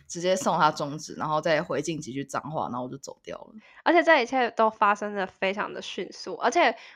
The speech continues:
Speaker 2: 我是直到你回他话，我才意识到发生了什么事情，因为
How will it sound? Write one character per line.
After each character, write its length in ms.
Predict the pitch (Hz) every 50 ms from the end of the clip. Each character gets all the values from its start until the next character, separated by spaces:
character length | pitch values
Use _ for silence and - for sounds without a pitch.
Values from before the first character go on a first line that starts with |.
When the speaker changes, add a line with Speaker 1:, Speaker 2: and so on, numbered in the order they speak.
| - _
Speaker 2:
我 100 | 226 220
是 180 | 220 285 330 320
直 260 | 330 - - 185 202
到 240 | 196 269 269 240 214
你 200 | 220 208 180 180
回 280 | - - - 180 175 180
他 240 | - 202 180 202 -
话， 280 | - - 240 196 -
我 140 | 156 185 185
才 180 | - 208 185 -
意 120 | - 247 240
识 180 | - - 226
到 180 | 208 233 220 214
发 180 | - - 185 180
生 160 | - - 175
了 80 | -
什 160 | - - - -
么 60 | 202
事 200 | - - - - 269
情， 160 | - 247 277
因 100 | 269 320
为 60 | -